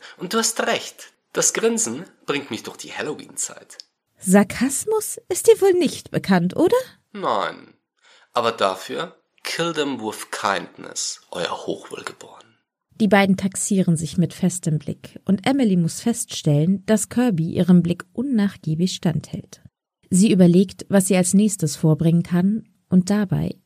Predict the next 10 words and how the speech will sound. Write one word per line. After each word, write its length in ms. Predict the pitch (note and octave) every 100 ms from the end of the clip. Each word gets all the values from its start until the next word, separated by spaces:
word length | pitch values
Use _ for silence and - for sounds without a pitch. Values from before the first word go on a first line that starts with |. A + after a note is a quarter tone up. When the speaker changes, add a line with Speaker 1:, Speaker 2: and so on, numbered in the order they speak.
| _
Speaker 2:
biegt 260 | - F#3+ -
einer 320 | G#3 B3+ A#3+
ihre 220 | F#3 F3+
Gedanken 760 | E3+ F3+ F3+ G#3 - E3+ F3+ -
in 140 | G3
eine 240 | G3 F3+ F3
lang 280 | F3 A#3+ C4
verschmähte 680 | - F#3+ - D3+ D3+ D3+
Erinnerung 640 | G#3+ B2+ - F3 C#3+ C#3+ D#3
ab. 340 | D3+ C3+ -